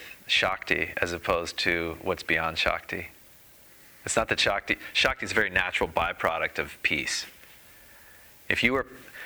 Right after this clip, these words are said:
if you're paying attention, if you're, like, starting to settle into the present moment,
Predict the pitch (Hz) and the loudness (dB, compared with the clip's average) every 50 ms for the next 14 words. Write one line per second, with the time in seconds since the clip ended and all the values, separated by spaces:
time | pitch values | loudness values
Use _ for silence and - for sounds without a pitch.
0 | - - - - - - 131 135 131 135 - - - - - 117 123 117 117 107 | -14 -16 -16 -6 0 2 2 2 0 -4 -12 -18 -16 -2 2 2 2 2 2 0
1 | - 113 104 101 95 - 101 95 92 - - - - - - - - - - 110 | 2 2 4 4 4 2 2 0 -2 -8 -12 -20 -20 -20 -20 -20 -10 -2 -2 2
2 | - - 113 110 107 104 104 104 - 113 98 95 95 - 123 - - - 107 104 | 4 4 4 4 4 0 -2 0 2 2 2 2 -2 -4 -4 2 2 4 2 2
3 | 90 92 - - - 117 107 104 101 98 98 98 90 - - 107 95 95 104 87 | 2 0 0 2 2 2 0 0 -2 -2 -2 -2 -4 0 0 0 2 2 -2 -2
4 | - 90 90 90 90 87 87 | -2 0 0 0 0 -2 -4